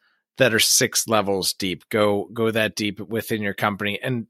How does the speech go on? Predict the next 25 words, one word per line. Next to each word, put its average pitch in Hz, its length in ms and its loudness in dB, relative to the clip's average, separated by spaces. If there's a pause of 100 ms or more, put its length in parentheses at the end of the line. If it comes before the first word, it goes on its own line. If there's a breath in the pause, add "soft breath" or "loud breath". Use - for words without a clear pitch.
technology 143 680 4
automation, 139 560 4
it's 139 240 -2
not 135 340 4
to 147 140 0
replace 131 480 0
people. 113 640 -2 (380 loud breath)
It's 135 180 0
so 156 260 6
that 147 200 2
your 127 100 -4
people 160 480 0
can 123 220 -6
do 135 180 0
more. 135 520 4 (420 loud breath)
It's 139 160 -2
so 151 140 6
that 131 180 2
small 139 460 4
teams 151 380 0
can 135 200 -2
do 127 140 -2
more 120 300 -2
with 104 300 -4
less. 120 640 2